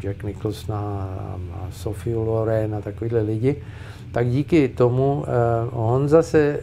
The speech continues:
vlastně dostal tam do těch jejich, eh, unií, takových těch odborů, který vlastně potřebujete na to, aby vůbec vám mohli práci dát, že jo.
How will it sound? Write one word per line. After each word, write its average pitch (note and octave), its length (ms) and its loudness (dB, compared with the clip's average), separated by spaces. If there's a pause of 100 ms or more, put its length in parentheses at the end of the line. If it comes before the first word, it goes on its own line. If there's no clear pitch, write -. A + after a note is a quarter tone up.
vlastně B2 400 -2
dostal A#2+ 500 2
tam B2 180 2
do A#2 120 2
těch A#2 260 0
jejich, A#2 560 2
eh, A2 360 2 (920)
unií, B2+ 520 0
takových G#2+ 440 -4
těch - 200 -8
odborů, A#2 520 4
který A2 340 -2
vlastně A2+ 320 0
potřebujete A#2 600 0
na A2 140 -4
to, A#2 120 2
aby A#2+ 160 2
vůbec A#2+ 340 2
vám B2 200 2
mohli B2 220 4
práci A#2+ 400 0
dát, G#2+ 360 -4
že G#2 120 -10
jo. G2 100 -8